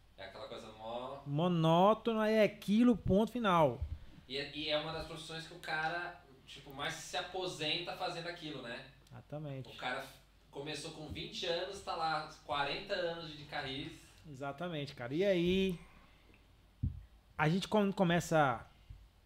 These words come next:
Speaker 2: conviver um pouco, ouvir um pouco essa galera do digital, e você começa a ver o mundo de uma maneira diferente, a sua mente, ela meio que explode, ela meio que abre. Você começa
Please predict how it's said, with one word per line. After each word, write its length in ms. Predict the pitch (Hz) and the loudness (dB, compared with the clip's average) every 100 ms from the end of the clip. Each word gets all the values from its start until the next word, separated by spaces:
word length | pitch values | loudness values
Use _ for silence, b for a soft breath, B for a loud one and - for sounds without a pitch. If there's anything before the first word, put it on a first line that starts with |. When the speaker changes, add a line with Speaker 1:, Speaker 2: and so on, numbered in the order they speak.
| - | -10
Speaker 2:
conviver 380 | - 160 156 143 | -4 0 0 0
um 100 | 151 | -2
pouco, 480 | 147 170 170 - - | 0 2 2 -2 -6
ouvir 340 | 156 151 123 156 | 0 2 2 2
um 100 | 156 | 0
pouco 360 | 151 160 156 | 2 0 0
essa 200 | 151 127 | -8 -6
galera 380 | 151 147 151 156 | -2 2 2 2
do 160 | 139 143 | 0 -4
digital, 760 | 135 123 - 165 156 120 - - - - - | -4 -6 0 4 4 2 -10 -20 -20 -20 -12
e 60 | 127 | -8
você 200 | 135 156 | -6 -4
começa 360 | 151 156 156 | -4 -4 -4
a 20 | |
ver 80 | 135 | -2
o 80 | 147 | 0
mundo 240 | 147 151 | 2 0
de 60 | 139 | 0
uma 120 | 143 | 0
maneira 240 | 139 143 139 | 0 -2 -2
diferente, 640 | 143 135 165 156 135 - b b b | -4 -4 -4 -6 -10 -16 b b b
a 120 | 131 | -10
sua 260 | 127 - 202 | -8 -2 0
mente, 720 | 165 160 190 170 - - 117 - - - | 0 0 0 -2 -6 -12 -16 -20 -18 -8
ela 160 | 160 | -6
meio 160 | 165 170 | -4 -6
que 240 | - 202 - | -8 -14 -12
explode, 720 | 190 - - 175 156 139 110 - - | -14 -14 -4 4 4 2 -6 -16 -16
ela 160 | 135 135 | -12 -8
meio 140 | 147 | -8
que 160 | 151 170 | -2 2
abre. 400 | 139 120 123 113 - - _ - | 2 0 -8 -12 -20 -20 _ -12
Você 160 | - | -8
começa 880 | 170 196 180 180 247 226 - 170 156 | 0 2 2 2 0 -2 -2 -2 -2